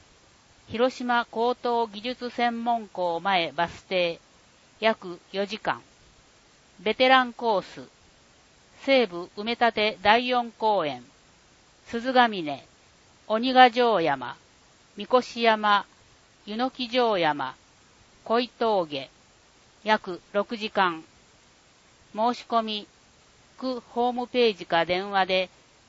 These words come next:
十一月十日木曜日までに必着で、参加者全員の氏名、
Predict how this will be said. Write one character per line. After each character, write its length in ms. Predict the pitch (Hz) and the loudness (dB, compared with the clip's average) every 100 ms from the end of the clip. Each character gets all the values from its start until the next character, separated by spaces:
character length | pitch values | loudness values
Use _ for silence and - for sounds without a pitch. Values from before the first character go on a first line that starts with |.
| 175 | -12
十 220 | 202 240 | -8 -6
一 220 | 240 247 | -6 0
月 260 | 233 226 233 | 0 0 -2
十 300 | - 220 214 | -4 -4 -4
日 320 | - 202 202 - _ - | 2 4 2 -4 _ -8
木 280 | 214 214 247 | -6 -4 -2
曜 200 | 254 233 | 0 0
日 140 | 190 | 0
ま 140 | 185 | -2
で 100 | 175 | 0
に 140 | 170 165 | -2 -6
必 200 | 190 175 _ | -10 -14 _
着 280 | 202 196 185 | -4 -4 -2
で、 280 | 185 185 - _ - | -2 -2 -4 _ -2
参 240 | 240 254 | 0 2
加 160 | 247 247 | 2 0
者 240 | - 185 - | 2 0 0
全 380 | 202 220 233 226 | -2 -2 -2 -6
員 200 | 226 214 | -8 -8
の 160 | 214 208 | -6 -8
氏 200 | - 226 | -8 -6
名、 280 | 190 143 | -4 -6